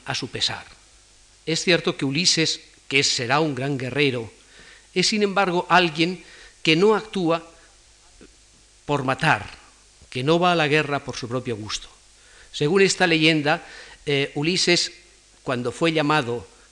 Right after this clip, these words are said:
a la expedición, se hizo el loco, y, eh, fue Palamedes, un astuto, eh, rey, compañero suyo, quien lo descubrió.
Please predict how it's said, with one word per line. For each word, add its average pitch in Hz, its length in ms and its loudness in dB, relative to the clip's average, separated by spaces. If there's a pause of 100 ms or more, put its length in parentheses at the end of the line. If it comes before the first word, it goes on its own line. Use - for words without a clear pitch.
a 131 100 -4
la 131 60 -2
expedición, 143 760 -2
se - 180 -2
hizo 165 320 -4
el 131 120 -2
loco, 143 380 -2 (1500)
y, 170 320 -2
eh, 131 480 -4 (180)
fue 156 640 0 (100)
Palamedes, 127 840 0 (360)
un 156 140 -2
astuto, 131 640 -4 (460)
eh, 120 240 -8
rey, 135 520 -2 (240)
compañero 120 440 -4
suyo, 127 400 -4 (340)
quien 160 220 4
lo 147 80 4
descubrió. 123 560 -4